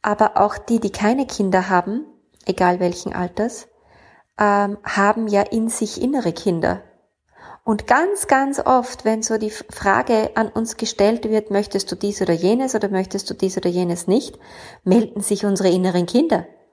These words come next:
die das eben gelernt haben oder nicht gelernt haben oder die bestraft wurden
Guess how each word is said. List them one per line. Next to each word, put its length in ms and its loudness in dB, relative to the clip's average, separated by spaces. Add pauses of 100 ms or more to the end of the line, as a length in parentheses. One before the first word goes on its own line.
(320)
die 100 4
das 200 4
eben 280 2
gelernt 460 0
haben 220 2
oder 160 0
nicht 300 -4
gelernt 400 2
haben 200 -4
oder 140 -6
die 140 -6
bestraft 720 -4
wurden 260 2